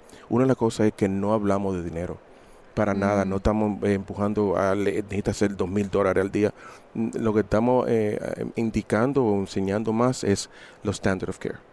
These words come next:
Speaker 2: Ujú.
Speaker 1: Uh, the b-, going back to the basics, making
Speaker 2: Ujú.
Speaker 1: sure that you're full mouth probing, making sure you're doing your assessment, oral cancer screening.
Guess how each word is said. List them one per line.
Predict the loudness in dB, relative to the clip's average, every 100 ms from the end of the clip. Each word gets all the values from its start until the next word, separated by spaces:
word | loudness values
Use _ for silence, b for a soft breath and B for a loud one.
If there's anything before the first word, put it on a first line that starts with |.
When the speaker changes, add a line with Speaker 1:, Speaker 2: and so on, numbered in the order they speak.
| -12 -6
Speaker 2:
Ujú. | -2
Speaker 1:
Uh, | 0
the | 0
b-, | -4
going | -2 0 2
back | 0 0
to | 0
the |
basics, | 0 0 -4 -12 -6
making | -4 -4
Speaker 2:
Ujú. | -2
Speaker 1:
sure | 0 0
that | 0
you're | -2 -4
full | -6 -4 -2
mouth | -2 -2 -4
probing, | -4 -4 -4 -6
making | -6 -4
sure | -2 -2 -2
you're | -2
doing | -2 -2
your | -4
assessment, | 0 -2 -2 -8 B B B -2
oral | 2 2
cancer | 2 0 0 -4
screening. | -6 -2 0 0